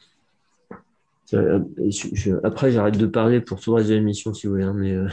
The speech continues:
<laughs> là, je peux pas m'en empêcher. Le, le, en fait, le truc, c'est si on a un, si on a un chirurgien à un moment donné qui va proposer quelque chose, euh, moi, je, moi, je sais que j'en avais parlé avec un chirurgien une fois, il m'a dit, mais, euh,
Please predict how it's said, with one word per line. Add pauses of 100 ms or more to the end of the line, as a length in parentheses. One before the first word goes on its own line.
(140)
<laughs> (680)
là,
je
peux
pas
m'en
empêcher. (260)
Le,
le,
en
fait, (280)
le
truc,
c'est (600)
si
on
a
un,
si
on
a
un
chirurgien
à
un
moment
donné
qui
va
proposer
quelque
chose, (160)
euh,
moi,
je,
moi,
je
sais
que
j'en
avais
parlé
avec
un
chirurgien
une
fois,
il
m'a
dit,
mais,
euh,